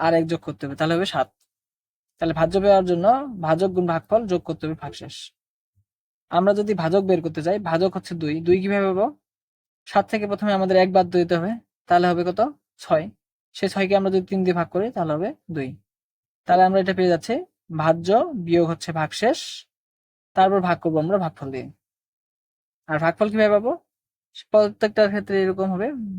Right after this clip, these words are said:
ভাগফল এবং ভাজকের ক্ষেত্রে। প্রথমে ভাজ্য থেকে ভাগশেষ বিয়োগ করব, তাহলে ছয় হবে। তখন আমরা ভাজক দিয়ে যদি ভাগ করে দিই, তাহলে ভাগফলটা পেয়ে যাবো তিন।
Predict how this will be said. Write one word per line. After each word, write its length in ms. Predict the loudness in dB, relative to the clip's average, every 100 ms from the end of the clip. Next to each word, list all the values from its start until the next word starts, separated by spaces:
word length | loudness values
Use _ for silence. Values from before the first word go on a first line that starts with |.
| -8
ভাগফল 340 | -4 -4 0 0
এবং 160 | 2 0
ভাজকের 300 | -2 -2 -2
ক্ষেত্রে। 220 | -4 -8 -12 _ _ -12
প্রথমে 260 | -6 -4 -2 -4
ভাজ্য 260 | -4 -2 0
থেকে 200 | 0 0 -2 -4
ভাগশেষ 280 | -6 -4 -4
বিয়োগ 220 | 0 0 2
করব, 140 | 0 0 -4 -10 _ _ _ _
তাহলে 160 | 0 0
ছয় 200 | 0 2
হবে। 160 | 2 -2 -8 _ _ _ -8
তখন 180 | -2 0 2
আমরা 140 | 2
ভাজক 320 | 2 2 2 2
দিয়ে 100 | 2 2
যদি 100 | 0
ভাগ 140 | -6 -4
করে 120 | -2
দিই, 140 | -2 -2 -6
তাহলে 180 | -2 0
ভাগফলটা 380 | 0 -4 -4 -4 -4
পেয়ে 120 | -4
যাবো 120 | -4
তিন। 200 | -6 -8